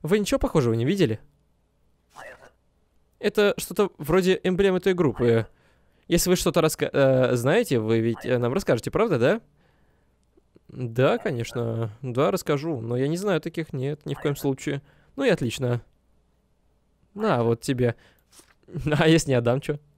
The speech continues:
На. На. Эта группа очень опасна.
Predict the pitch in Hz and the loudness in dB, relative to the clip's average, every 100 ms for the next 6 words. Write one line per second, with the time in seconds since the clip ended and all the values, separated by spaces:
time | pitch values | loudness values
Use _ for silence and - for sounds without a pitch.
0 | _ _ - 123 123 160 - - _ _ | _ _ -6 0 0 -2 -8 -20 _ _
1 | _ _ - 131 113 143 - _ _ _ | _ _ -2 0 0 -2 -10 _ _ _
2 | _ _ 151 147 139 131 127 - 170 - | _ _ -2 0 0 0 0 0 0 0
3 | 151 - 123 | -2 -4 -14